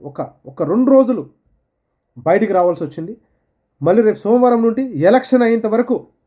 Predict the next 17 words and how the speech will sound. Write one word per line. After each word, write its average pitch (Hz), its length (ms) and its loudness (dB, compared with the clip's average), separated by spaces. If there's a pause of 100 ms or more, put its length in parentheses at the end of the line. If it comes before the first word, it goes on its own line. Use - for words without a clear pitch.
(380)
తప్పకుండా 220 560 -2
ఆలూరు 196 220 -2
నియోజకవర్గంలో 180 500 -6
ఉంటా. 175 220 -6 (880)
మేజర్ 202 380 2
గ్రామ 196 200 -4
పంచాయతీ, 185 340 -8 (380)
చాలా 175 160 -2
గ్రామాల్లో 175 480 0
తిరుగుతాను, 202 380 -6
కార్యకర్తలకు 185 540 -4
అండగా 185 260 -4
ఉంటాము. 196 320 -4 (960)
బూత్ 131 420 -4
స్థాయి 170 240 0
రాజకీయం 151 440 -4
వరకు, 143 260 -6